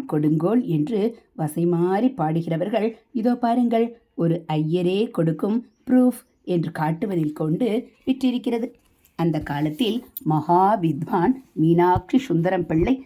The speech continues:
தமிழ் அறிஞர்களில் முக்கியமான ஸ்தானம் வகித்தவர். அவர் பிராமணர் இல்லை,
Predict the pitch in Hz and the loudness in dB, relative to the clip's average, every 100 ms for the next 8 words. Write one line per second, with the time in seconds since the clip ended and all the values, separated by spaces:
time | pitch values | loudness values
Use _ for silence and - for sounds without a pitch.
0 | _ - 180 247 - 160 156 165 175 233 | _ -4 -2 0 0 2 2 2 2 0
1 | 220 - - 190 175 - - 208 170 202 | 0 -4 -8 -6 -6 -6 -2 0 2 4
2 | 427 - - - - 214 233 170 220 254 | 2 0 -6 -12 -2 2 4 2 2 2
3 | 262 240 - - - _ - - 156 190 | 2 0 0 -4 -20 _ -18 -6 0 2
4 | 180 170 - - 180 214 233 185 240 233 | 2 0 -6 -4 0 2 2 4 2 4
5 | 247 | 2